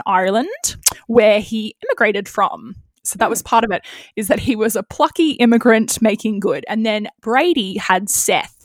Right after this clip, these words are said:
Speaker 1: And I was like, "Hmm, Seth." I immediately think of the O C, but Seth is a common name in
Speaker 2: Mm-hmm.
Speaker 1: Ireland apparently at that time too. So I accepted both of those names.
Speaker 2: Okay, 'cause
Speaker 1: Seth
Speaker 2: you were upset with that, about those names earlier.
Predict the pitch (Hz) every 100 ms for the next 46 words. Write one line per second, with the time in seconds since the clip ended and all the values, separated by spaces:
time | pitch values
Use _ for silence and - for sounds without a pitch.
0 | _ _ - _ _ 233 240 247 - 508
1 | 508 247 226 - 311 214 208 208 214 202
2 | - 202 202 208 185 185 180 185 196 190
3 | 202 - 320 381 - - 240 240 - 214
4 | 214 202 190 196 175 180 185 196 190 170
5 | 165 165 - 151 - 160 165 - - 175
6 | 185 214 - 269 269 214 190 180 180 175
7 | - - - _ - - 494 269 220 320
8 | 285 240 262 370 285 - 302 320 - 196
9 | 180 185 - - 190 202 185 175 - 294
10 | 240 135 -